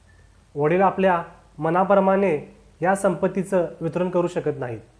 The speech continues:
तसेच मुलीला संपत्ती देण्यास नकारही देऊ शकत नाहीत. आणि दुसरा म्हणजे वडिलांची स्वकमाईची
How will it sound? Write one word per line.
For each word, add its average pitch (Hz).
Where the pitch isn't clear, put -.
तसेच 185
मुलीला 170
संपत्ती 180
देण्यास 175
नकारही 165
देऊ 156
शकत 127
नाहीत. 110
आणि 127
दुसरा 165
म्हणजे 175
वडिलांची 180
स्वकमाईची 190